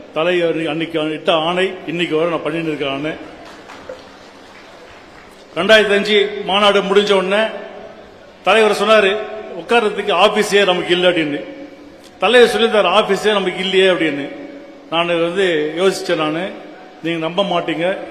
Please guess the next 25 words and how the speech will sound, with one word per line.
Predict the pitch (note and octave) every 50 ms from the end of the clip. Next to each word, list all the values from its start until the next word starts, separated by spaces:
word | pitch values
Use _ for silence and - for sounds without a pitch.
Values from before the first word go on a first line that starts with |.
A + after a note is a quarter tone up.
| - D#3+
என்னுடைய | D#3 D#3+ E3 D#3+ E3 D#3+
நண்பர்கள் | D3 D#3+ E3+ F#3 F3+ F3 F#3 F3 F3+ F#3 F#3 F#3 F3+ D#3+
நாங்கெல்லாம் | D3+ D3+ D3 D#3 E3+
சேர்ந்து | F3 F3 - E3+ E3+ F3 E3 E3 F3+ G3 G#3 - - - - - - - - -
ஒரு | C#3 D#3+ F#3 G3 G3+
மாசத்திலே | G3+ F#3+ F#3 F#3 G3 G#3+ G3 G3 F#3+ F3+ F#3+ F#3 F#3+ G3+ G#3+ G#3+ G#3 - - -
நம்முடைய | E3 E3 E3+ E3+ E3 D#3+ D#3
தலைமை | D#3+ E3 E3 G3 G#3+ G#3+ G#3 F#3+
கழகம் | G3 F3+ F3 F3 E3 E3+ D3+
கட்சி | F3 F3 E3+ - G#3+ G3
ஆபீஸ்ல | F#3 F3+ F3 D3+ F3 F3 G3 G3+
ஒரு | E3+ E3 D#3+ D#3
ஆபீஸை | D3 E3+ F3 E3+ D#3+ D#3 E3
கட்டி | E3+ E3 - D#3+
கொடுத்தோம் | D3 D3+ C#3+ C#3+ D3+
நம்ம | D3 C#3+ C#3 C3+
அன்னைக்கு. | C#3+ C#3 C#3 - B2 C3+ - - - - - - - - - - - - - - - - - - - - - - - - - - - - - - - - - - - - - - - - - - - - - - - -
எனக்கு | - F3+ G3 G#3+ G#3+ G#3
மு-, | G#3 G3 G#3 G#3+
முதல் | G3 G3+ G#3+ A#3+ A#3+ A#3
முதல்ல | A3+ A3 A3+ A#3 A3+ A3+ G#3+ G3+ G3 F#3+ - -
கேப்டன் | - G3+ A3 G#3+ A3 G#3+
அவர்கள் | G3+ G3 F#3 F#3 F#3 F3+ F3 F3 F3 -
கொடுத்த | F3+ F3 - G#3 G3
பதவி | G3 F3+ E3+ F3 F#3+ F#3+ F#3 E3+ C#3+ C#3+ D3+